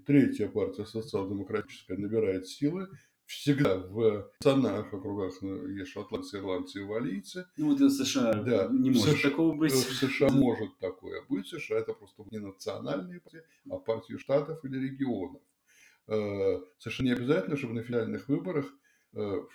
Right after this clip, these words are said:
Speaker 1: ну, по крайней мере, по нынешнему законодательству, э,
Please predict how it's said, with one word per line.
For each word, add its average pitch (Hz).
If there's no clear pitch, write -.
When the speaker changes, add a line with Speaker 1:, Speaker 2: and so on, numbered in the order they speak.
Speaker 1:
ну, 95
по 110
крайней -
мере, -
по 127
нынешнему -
законодательству, 147
э, 104